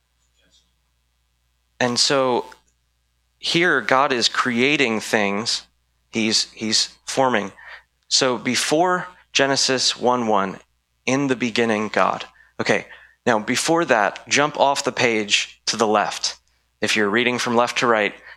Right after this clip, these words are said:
go to the left off the page before "In the beginning." Well, what happened in the beginning? There was God, and he was there. And so in the beginning, God speaks, there's light, he starts forming the worlds, he separates the light from the d-,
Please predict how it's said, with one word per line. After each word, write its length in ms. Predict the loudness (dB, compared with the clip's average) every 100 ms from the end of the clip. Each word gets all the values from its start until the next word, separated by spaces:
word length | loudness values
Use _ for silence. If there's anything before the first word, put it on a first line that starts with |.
| -2
go 400 | 0 0 -4 -20 _ _
to 160 | -2 0
the 100 | 2
left 400 | 2 0 -2 0
off 180 | 0 0
the 100 | -2
page 420 | 0 0 -2 -4
before 360 | -4 0 0
"In 140 | 0 -2
the 80 | -2
beginning." 460 | -2 -2 -2 -8 -14 -16 -10 0
Well, 380 | 0 0 -6 -20 _ _
what 160 | 0 2
happened 380 | 0 0 -2 -2
in 100 | -2
the 60 |
beginning? 460 | -4 -2 -2 -4 -10 _ _
There 140 | -2 0
was 160 | 0
God, 240 | 0 -2 -4 _ -10
and 120 | -4
he 80 | -2
was 160 | -2 -2
there. 240 | -6 -8 _ _ _ -20 -18 -2
And 240 | 0 2 2
so 180 | 0 0
in 180 | 0 0
the 40 |
beginning, 380 | 0 0 0 0
God 300 | 2 2 2
speaks, 800 | 0 0 -2 -2 0 -2 -2 -10 -20 -20 -20 _ -2
there's 240 | 0 0
light, 540 | 2 2 2 -4 -6 _ _ _ -6
he 140 | 0
starts 380 | 2 2 0 0
forming 380 | 0 0 0 -2
the 80 | -4
worlds, 680 | 0 0 2 0 0 -2 -4 -16 -4
he 100 | 0
separates 560 | 0 2 2 2 0
the 100 | 0
light 320 | 2 2 0
from 220 | -4 -2 -2
the 80 |
d-, 180 | -2 -4